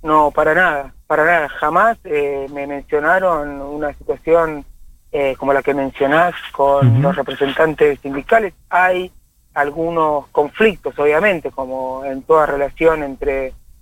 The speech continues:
Speaker 1: empleador y, y trabajadores, y entre los representantes de trabajadores y los representantes de las empresas, que son también situaciones puntuales y que tienen que ver con,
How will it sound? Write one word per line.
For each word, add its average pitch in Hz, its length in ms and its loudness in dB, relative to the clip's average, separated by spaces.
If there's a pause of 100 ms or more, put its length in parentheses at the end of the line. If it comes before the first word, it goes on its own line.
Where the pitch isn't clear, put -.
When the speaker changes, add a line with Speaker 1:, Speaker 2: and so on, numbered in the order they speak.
Speaker 1:
empleador 143 720 2
y, 131 260 -6 (320)
y 135 300 -6
trabajadores, 175 800 2
y 139 80 -10
entre 131 160 -8
los 135 100 -4
representantes 147 380 -4
de 139 40 -6
trabajadores 151 540 0
y 139 40 -10
los 135 140 -4
representantes 143 400 -6
de 151 60 0
las 143 60 -4
empresas, 180 420 2 (480)
que - 140 -4
son 175 280 0
también 185 520 2
situaciones 160 380 -6
puntuales 196 540 0
y - 60 -20
que - 120 -16
tienen 156 200 -6
que 135 120 -8
ver 156 200 2
con, 165 380 0